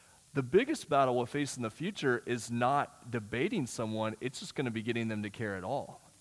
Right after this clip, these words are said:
Um, and that's a, that's a whole nother animal, <laughs> how you, how you approach that, you know.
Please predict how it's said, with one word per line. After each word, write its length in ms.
Um, 520
and 180
that's 220
a, 140
that's 160
a 80
whole 280
nother 400
animal, 400
<laughs> 400
how 200
you, 400
how 160
you 180
approach 440
that, 240
you 120
know. 260